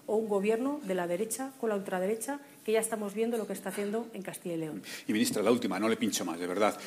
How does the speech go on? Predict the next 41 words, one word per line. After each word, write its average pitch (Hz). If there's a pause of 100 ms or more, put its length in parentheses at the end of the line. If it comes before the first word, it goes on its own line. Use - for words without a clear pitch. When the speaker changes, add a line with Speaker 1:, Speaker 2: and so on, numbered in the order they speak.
(220)
Speaker 2:
Eh, 98
ya 123
sé -
que 151
a -
usted 139
no 123
le 120
gustan 113
las 98
especulaciones, 104
pero 101
a 95
los -
periodistas 107
nos 113
encantan. 101 (300)
Se -
está 123
empezando 123
a 110
hablar 110
mucho 120
de 95
que 98
un 101
mal 110
resultado 95
en 92
Andalucía 92
podía 98
provocar 95
una 95
crisis -
de 95
gobierno 87
en 92
el 87
mes 92
de 95
julio. 95